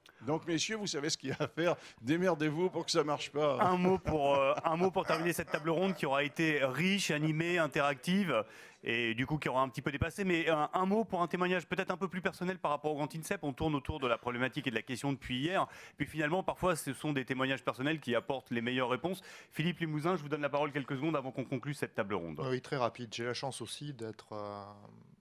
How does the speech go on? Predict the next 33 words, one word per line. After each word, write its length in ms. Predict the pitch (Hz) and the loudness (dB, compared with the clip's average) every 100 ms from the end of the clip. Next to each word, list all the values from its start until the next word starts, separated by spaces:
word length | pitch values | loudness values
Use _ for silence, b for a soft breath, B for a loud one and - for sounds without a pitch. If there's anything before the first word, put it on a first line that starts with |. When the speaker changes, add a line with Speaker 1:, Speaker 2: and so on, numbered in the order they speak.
| _ - - 131 | _ -20 -18 -8
Speaker 3:
d'avoir 180 | 120 120 | -2 -2
ma 120 | 117 | -2
gamine 280 | 117 135 151 | -4 -8 -8
qui 120 | 117 | -8
est 20 | |
dans, 440 | 113 110 107 107 110 110 | -6 -6 -6 -12 -12 -8
dans 80 | 110 | -8
la 80 | |
performance. 680 | - - 101 101 127 - - _ - B B B B | -6 -8 -8 -6 -8 -8 -16 _ -20 B B B B
Euh, 400 | 107 104 104 104 | -8 -6 -4 -4
elle 60 | 110 | -4
appartient 300 | 110 110 - | -4 -4 -2
à 80 | 113 | -4
un 60 | |
P 140 | 110 110 | -4 -8
P 260 | 110 113 | -4 -4
F, 140 | 117 - | -6 -10
euh, 240 | 98 101 98 | -14 -14 -16
que, 80 | - 98 | -16 -16
que 100 | - | -12
je 140 | 107 113 | -6 -4
loue, 180 | 117 151 _ _ _ | -4 -10 _ _ _
et, 40 | 110 113 117 113 110 113 117 | -20 -20 -20 -20 -18 -18 -18
euh, 300 | 117 - 110 | -18 -18 -12
vraiment 260 | 104 113 127 | -8 -6 -8
celui 300 | - 107 104 | -8 -10 -12
du, 180 | 113 113 | -14 -12
celui 220 | 120 113 | -10 -8
du 80 | 110 | -4
basket. 480 | 107 - 175 - B B B B B B B 123 | -4 -4 -8 -12 B B B B B B B -8
Et 60 | |
puis, 320 | 117 135 143 127 | -6 -4 0 2
euh, 840 | 113 110 110 107 107 107 104 104 | 4 2 2 0 -2 -4 -4 -6